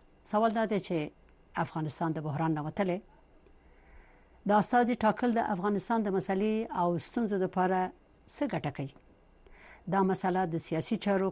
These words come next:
کارپو ډاکټر نصیر احمد احمدزي سره راسپړم.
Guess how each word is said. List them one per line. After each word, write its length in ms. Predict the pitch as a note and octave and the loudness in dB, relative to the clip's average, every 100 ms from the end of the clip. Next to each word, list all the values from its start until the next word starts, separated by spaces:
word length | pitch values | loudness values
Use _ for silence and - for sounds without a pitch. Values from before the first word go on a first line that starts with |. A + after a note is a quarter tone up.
| - | -2
کارپو 380 | D#3+ D3+ - F#3+ B3 C4 - | -2 -2 0 0 2 -2 -2
ډاکټر 480 | F3 - A3+ A#3 A3+ | -2 2 2 2 2
نصیر 260 | G#3+ - G#3+ | 0 0 0
احمد 360 | F#3+ A3 A3+ F#4+ F3+ | 0 -2 -4 -6 -2
احمدزي 440 | D3 E3 D#3+ D3 A#3 | -2 -2 -4 -2 -2
سره 240 | E3+ D#3 | 0 -2
راسپړم. 440 | D3 C#3+ - D3+ | -2 -4 -4 -4